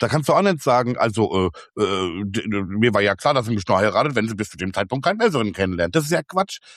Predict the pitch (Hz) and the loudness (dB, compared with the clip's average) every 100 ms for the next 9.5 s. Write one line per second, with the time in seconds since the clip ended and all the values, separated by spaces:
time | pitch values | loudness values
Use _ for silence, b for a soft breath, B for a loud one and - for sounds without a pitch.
0 | B B - 135 190 - 156 185 233 208 | B B -4 0 0 2 4 4 4 2
1 | 190 139 127 123 127 127 139 135 139 139 | 0 0 0 0 0 0 0 2 2 2
2 | 127 123 143 - - 98 131 - 131 117 | -2 -2 -2 -2 -6 -6 -6 -4 0 2
3 | 104 - 160 117 - 117 131 117 190 - | 2 2 -2 -2 -6 -2 -2 0 0 0
4 | - 147 143 - 123 175 143 117 - 151 | 0 0 0 0 2 2 2 -2 -6 -2
5 | 160 117 - 90 87 B B 110 113 - | 0 -2 -2 -4 -4 B B -2 0 0
6 | 147 165 202 190 - 214 240 175 - 127 | 0 2 2 2 4 4 2 0 -2 -2
7 | 110 110 113 104 98 101 92 113 131 131 | -2 -2 2 2 4 2 0 -2 0 0
8 | 107 120 113 98 95 85 107 156 95 90 | 0 -2 -2 0 0 2 0 0 -2 -2
9 | 95 135 170 202 196 | -2 -2 -2 -2 -4